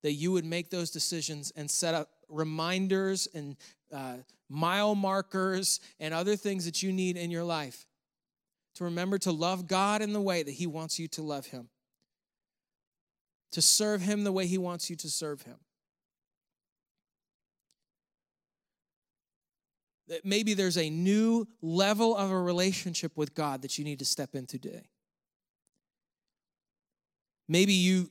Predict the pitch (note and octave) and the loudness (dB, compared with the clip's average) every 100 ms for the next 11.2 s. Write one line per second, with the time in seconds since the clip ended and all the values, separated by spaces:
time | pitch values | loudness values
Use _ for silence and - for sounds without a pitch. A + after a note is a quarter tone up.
0 | - F3+ E3+ C#3+ - - E3+ - F3 - | 0 0 2 2 2 2 -2 -2 -2 2
1 | E3+ C#3+ D3 D3 F3 - D#3+ D#3 C#3 C#3+ | 0 2 0 0 -2 -2 -4 -4 -4 -8
2 | - D3+ B2+ - D3 B2 - F#2+ _ _ | -4 -6 -6 -8 -10 -8 -12 -12 _ _
3 | _ _ _ _ _ _ _ _ _ - | _ _ _ _ _ _ _ _ _ -20
4 | - - G3+ A#3 A#3+ A#3 A3+ A3 G3 - | -18 -2 4 6 6 4 2 2 2 -2
5 | _ _ _ _ _ _ - F#3+ B3 A#3+ | _ _ _ _ _ _ 2 6 8 8
6 | - G3+ - A#3+ G3+ F3+ G3+ F#3+ G#3 G3+ | 4 2 6 6 4 6 6 6 4 4
7 | F#3 F3+ F3+ A#3+ A#3+ F#3 F#3 E3+ - F3 | 2 0 -2 -2 0 0 0 -2 -2 0
8 | E3 - F#3+ F3 F3 F#3 E3 F3+ G3+ F#3 | 2 0 2 0 0 -2 -2 0 0 0
9 | E3+ D#3 D3 D#3 - F#3 F3 D#3 C#3 E3 | -2 -4 -6 -4 -2 0 -2 -4 -6 -6
10 | D3+ D3 C#3 C3+ F#3+ D3+ B2+ C3 C3 D3 | -6 -6 -8 -4 -4 -4 -10 -12 -12 -10
11 | F3+ E3 | -10 -14